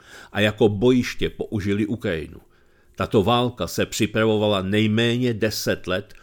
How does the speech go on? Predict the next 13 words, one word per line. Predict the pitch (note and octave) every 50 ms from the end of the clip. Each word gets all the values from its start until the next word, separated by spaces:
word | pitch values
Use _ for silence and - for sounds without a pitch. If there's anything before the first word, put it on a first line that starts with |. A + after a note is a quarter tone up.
| - - -
od | - A2+ G#2+ -
C | - - - A#2+ A2+ A#2+ -
I | A2 G#2 G#2 G2+ - -
A | G2+ G#2 A2+
sponzorovaného | G#2+ - - - G2+ G2+ G2 G2 F#2 G#2 G2 G2+ G2+ G#2 G#2+ G#2+ A2 G#2+ A2+ B2
převratu | A#2+ - - G#2 G2+ A2 A2 - - B2+
v | - -
Kyjevě | - A2+ G#2 G2 F#2+ F#2 G2+ A2
v | G#2
roce | G#2 G#2+ G#2 - A#2+
dva | A2 G#2+ A2
tisíce | G#2+ - B2 A2 - B2+ A#2+ - D3
čtrnáct, | - - - - B2+ G#2 F#2+ F#2 F2+ E2+ E2+ F#2 G#2+ - - -